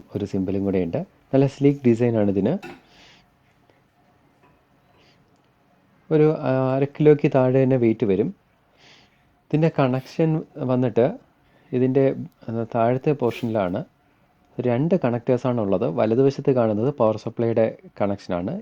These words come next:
ഇടതുവശത്തൊരു, ഒരു, ആ, ഡേറ്റ, ഡേറ്റ പോർട്ടാണ്. ഈ പോർട്ട് ഇനിഷ്യലി സെറ്റപ്പ് ചെയ്യുന്ന സമയത്ത് മാത്രം ഒരു വയർ വഴി നമ്മൾ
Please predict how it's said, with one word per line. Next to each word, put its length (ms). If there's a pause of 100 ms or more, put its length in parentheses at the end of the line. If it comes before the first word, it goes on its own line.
(140)
ഇടതുവശത്തൊരു, 720 (680)
ഒരു, 160 (380)
ആ, 40 (320)
ഡേറ്റ, 200 (360)
ഡേറ്റ 200 (120)
പോർട്ടാണ്. 400 (840)
ഈ 40 (120)
പോർട്ട് 340 (640)
ഇനിഷ്യലി 500
സെറ്റപ്പ് 340
ചെയ്യുന്ന 300
സമയത്ത് 340 (100)
മാത്രം 320 (460)
ഒരു 180
വയർ 340
വഴി 200 (580)
നമ്മൾ 200